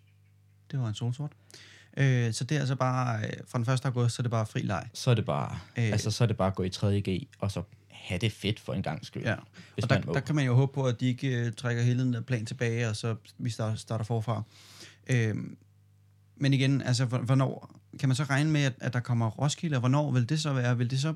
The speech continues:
Speaker 1: det, man kunne godt forestille sig måske, at de bare rykker det lidt så.
Speaker 2: Ja, som vi har talt om før, at, at
Speaker 1: Ja.
Speaker 2: man lige udskød den lidt.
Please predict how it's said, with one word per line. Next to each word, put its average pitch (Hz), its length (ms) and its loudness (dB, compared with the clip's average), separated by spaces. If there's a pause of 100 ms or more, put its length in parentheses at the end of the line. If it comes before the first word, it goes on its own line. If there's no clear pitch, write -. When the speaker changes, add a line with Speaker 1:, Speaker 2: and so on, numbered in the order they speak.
(280)
Speaker 1:
det, 127 120 0
man 120 140 0
kunne 104 80 -4
godt 107 160 -6
forestille 196 320 -2
sig 156 80 2
måske, 135 280 0
at 123 80 -6
de 131 60 -4
bare 110 220 0
rykker 160 180 0
det 160 100 0
lidt 110 160 0
så. 110 120 -2
Speaker 2:
Ja, 107 240 6
som 117 200 2
vi 104 60 4
har 104 80 4
talt 107 220 2
om 98 100 0
før, 104 200 0 (100)
at, - 180 -4
at - 180 -4
Speaker 1:
Ja. 104 100 2
Speaker 2:
man 95 100 2
lige 101 280 0
udskød 113 420 -2
den 98 120 -4
lidt. 101 240 -6